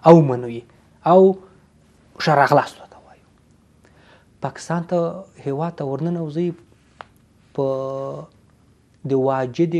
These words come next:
شرایط په هغه متعلمین یا هغه زده کوونکي یا هغه افراد چې دوی باید واجد شرایط د زده کړې وي، اویا سلنه له زده کړې محرومه دي. ولې؟ پاکستان داسې یو هیواد ده چې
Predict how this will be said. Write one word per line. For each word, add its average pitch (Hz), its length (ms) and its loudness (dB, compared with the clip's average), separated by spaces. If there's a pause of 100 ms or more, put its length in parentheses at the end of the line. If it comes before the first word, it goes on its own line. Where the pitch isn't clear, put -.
(120)
شرایط 135 640 -6 (480)
په 139 80 -6 (960)
هغه 151 300 -4
متعلمین 135 500 -6 (280)
یا 131 120 -4
هغه 143 280 -4
زده 165 200 -10
کوونکي 131 340 -10 (260)
یا 131 180 -6
هغه 147 260 -4 (200)
افراد 143 440 -8 (280)
چې - 60 -20 (100)
دوی 160 200 -4
باید 143 220 -4
واجد 139 280 -6 (120)
شرایط 139 400 -6
د 131 200 -8 (100)
زده 139 180 0
کړې 147 280 -8
وي، 151 100 -8 (560)
اویا 131 380 -4 (200)
سلنه 135 380 -12
له 123 120 -14
زده 139 140 -12
کړې 127 220 -16
محرومه 117 320 -14
دي. 123 140 -20 (880)
ولې؟ 135 240 -2 (680)
پاکستان 165 420 -8
داسې 170 160 -10
یو 160 100 -8 (100)
هیواد 160 200 -6
ده 147 80 -10
چې - 120 -16